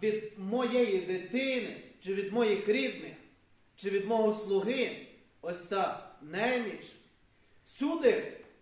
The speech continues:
просять Ісуса Христа про допомогу. Сьогодні ж у євангельському читанні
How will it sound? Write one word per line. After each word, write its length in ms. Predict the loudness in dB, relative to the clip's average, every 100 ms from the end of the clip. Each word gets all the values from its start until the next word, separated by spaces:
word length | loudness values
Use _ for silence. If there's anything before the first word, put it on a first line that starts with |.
| _ _
просять 760 | -4 2 2 2 0 -4 -6 -10
Ісуса 540 | -8 -4 -4 -2 -4
Христа 960 | -4 -4 -6 -8 -2 2 2 0 -6 -14 -20 _
про 160 | -4 -2
допомогу. 720 | 0 -2 -2 -2 -2 -6 -12 -20 _ _ _ _ _ _ _
Сьогодні 840 | -20 -2 0 2 2 2 2 -4 -8
ж 220 | -12 -16 -20 _ _ _ _
у 60 | -2
євангельському 720 | 0 2 2 0 0 -4 -2
читанні 640 | -4 -4 -2 0 -2 -4